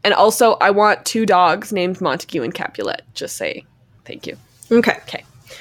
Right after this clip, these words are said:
Speaker 1: And so they're like, "Let's just make it a fair fight." Blah. They get back
Speaker 2: I
Speaker 1: to
Speaker 2: like that.
Speaker 1: Yeah, go.
Speaker 2: I, no, I love that, like, teenagers can cut through adult crap better than anyone in the entire world.
Speaker 1: Mm-hmm.
Speaker 2: They just get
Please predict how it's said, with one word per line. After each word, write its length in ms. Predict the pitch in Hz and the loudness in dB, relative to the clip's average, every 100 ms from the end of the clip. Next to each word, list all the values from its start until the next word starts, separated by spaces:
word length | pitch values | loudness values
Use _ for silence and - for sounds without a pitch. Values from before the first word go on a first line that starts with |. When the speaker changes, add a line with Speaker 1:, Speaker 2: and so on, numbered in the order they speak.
| - - - 214 | -20 -20 -10 -4
Speaker 1:
And 120 | 226 | -4
so 80 | 220 | -2
they're 120 | 220 | 0
like, 140 | 220 | 0
"Let's 140 | 302 440 | 0 0
just 140 | 403 | 2
make 160 | 311 302 | 2 2
it 60 | |
a 40 | 269 | 0
fair 220 | 370 381 | 0 -2
fight." 320 | 381 302 - | 0 0 0
Blah. 360 | 285 392 269 - - - _ _ _ | 0 2 2 0 -6 -20 _ _ _
They 140 | 285 | 2
get 160 | 302 330 | 2 4
back 260 | 302 320 - | 4 6 8
Speaker 2:
I 100 | 554 | 8
Speaker 1:
to 60 | 415 320 | 10 8
Speaker 2:
like 80 | 294 | 6
that. 300 | 254 196 - - _ _ | 4 4 -2 -18 _ _
Speaker 1:
Yeah, 220 | 539 - | 2 4
go. 300 | - 311 190 - _ | 4 2 2 -2 _
Speaker 2:
I, 240 | 285 415 - | 4 6 6
no, 260 | 302 453 269 | 4 6 6
I 160 | 294 415 | 6 6
love 280 | 285 285 359 | 6 4 6
that, 140 | 320 233 | 2 4
like, 300 | 269 254 - _ - | 4 2 -2 _ -4
teenagers 560 | 320 330 359 381 403 | 0 4 4 6 4
can 180 | - 359 | 4 2
cut 240 | - 330 - | 4 2 2
through 200 | 302 254 | 4 4
adult 380 | 220 220 220 - | 6 4 4 0
crap 420 | 247 208 220 - - | 2 4 4 -2 -10
better 340 | 214 226 214 | 0 2 2
than 160 | 220 202 | 2 2
anyone 420 | 208 214 214 214 | 2 2 2 0
in 80 | 208 | 0
the 100 | 196 | -2
entire 360 | 202 208 185 180 | -2 0 0 0
world. 260 | 214 247 | -2 -2
Speaker 1:
Mm-hmm. 220 | 226 233 _ - | -4 -6 _ 0
Speaker 2:
They 120 | 269 | 2
just 220 | 285 349 | 4 2
get 160 | 277 - | 2 0